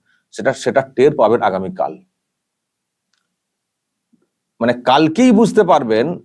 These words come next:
যে ইন্ডি জোট actually কতটা জোট আর কতটা ফোট। ইন্ডি জোট কতটা আছে আর কতটা পিন্ডি চটকে গেছে, সেটা আগামীকাল বুঝতে পারবেন।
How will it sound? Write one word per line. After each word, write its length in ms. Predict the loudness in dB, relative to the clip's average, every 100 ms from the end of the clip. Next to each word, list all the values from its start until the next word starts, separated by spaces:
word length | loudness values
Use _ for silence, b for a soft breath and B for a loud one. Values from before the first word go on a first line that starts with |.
| _
যে 80 | -8 -2
ইন্ডি 320 | 0 4 4
জোট 200 | 4 2
actually 600 | 0 -4 -6 -2 0 0 0
কতটা 360 | -2 0 -2
জোট 360 | 0 2 2 0
আর 120 | -6
কতটা 400 | -4 -6 -4 -6 -6 _
ফোট। 300 | -2 -2 -6 _ _ _ _ _ _ _ _ _ _ _
ইন্ডি 320 | -4 0 2 2
জোট 240 | 2 2
কতটা 280 | 0 2 2
আছে 140 | 0
আর 60 | 0
কতটা 260 | 0 0 -2
পিন্ডি 380 | -2 -2 -2
চটকে 260 | -4 -4 -2
গেছে, 180 | -2 0
সেটা 180 | -2 -2
আগামীকাল 440 | 0 0 0 -2
বুঝতে 260 | -2 -8 -18
পারবেন। 260 | -18 -18